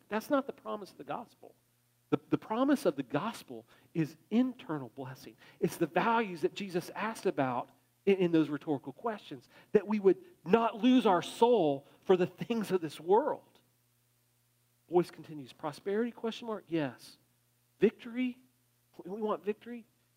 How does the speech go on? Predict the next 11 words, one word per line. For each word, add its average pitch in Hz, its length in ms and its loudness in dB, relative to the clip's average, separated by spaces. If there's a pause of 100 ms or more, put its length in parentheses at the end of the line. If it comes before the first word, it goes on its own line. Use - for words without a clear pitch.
(120)
Yes. 165 540 -10 (400)
But 160 180 -8
suffering, 202 600 -6 (1160)
death, 220 380 -2 (1300)
the 160 60 -8
cross, 220 760 -8 (1160)
we 151 40 -8
don't 175 200 -6
like 175 260 -10
those 123 280 -10
things. - 480 -20